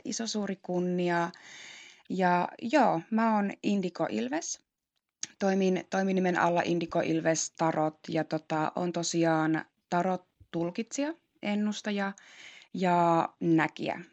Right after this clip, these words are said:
Ja se on ollut intohimona ihan tota, niin kuin kakarasta asti, mutta että nyt viime vuosina on sitten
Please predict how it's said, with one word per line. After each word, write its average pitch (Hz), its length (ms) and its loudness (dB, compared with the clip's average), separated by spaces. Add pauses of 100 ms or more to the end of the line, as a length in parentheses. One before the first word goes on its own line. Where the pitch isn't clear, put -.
(280)
Ja 156 480 -2
se - 200 -4
on 175 140 -2
ollut 208 320 0
intohimona 170 880 0
ihan 165 340 -2
tota, 156 480 -4 (400)
niin 151 140 -4
kuin 151 260 -6
kakarasta 156 800 -2 (280)
asti, 151 400 -6
mutta 151 340 -6
että - 220 -8
nyt 156 260 -4
viime 160 280 0
vuosina 165 480 -2
on 165 60 -2
sitten 175 360 -8